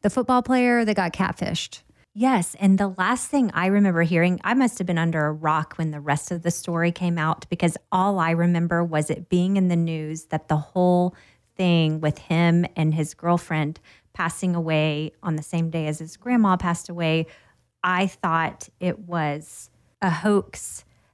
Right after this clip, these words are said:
Speaker 2: that he was a part of. That is where my mind had left off as far as the news story.
Speaker 1: Which is so crazy because,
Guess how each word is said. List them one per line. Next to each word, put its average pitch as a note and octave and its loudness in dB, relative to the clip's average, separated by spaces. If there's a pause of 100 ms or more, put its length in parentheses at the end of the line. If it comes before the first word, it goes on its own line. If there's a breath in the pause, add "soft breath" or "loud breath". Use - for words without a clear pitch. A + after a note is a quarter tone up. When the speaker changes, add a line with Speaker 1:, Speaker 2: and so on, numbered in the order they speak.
(140)
Speaker 2:
that D#3 -2
he - 0
was G3 4
a F3 0
part G3+ 0
of. - -4 (100)
That G3+ 0
is A3 2
where F3+ 2
my E3+ 2
mind E3+ 2
had E3+ -2
left D#3+ 0
off F3+ 0
as D#3 -8
far D#3 0
as D#3 0
the D#3 -8
news D#3 -6
story. - -10
Speaker 1:
Which C4+ 2
is C#4+ 2
so D#4 2
crazy D#4+ 0
because, A#3 0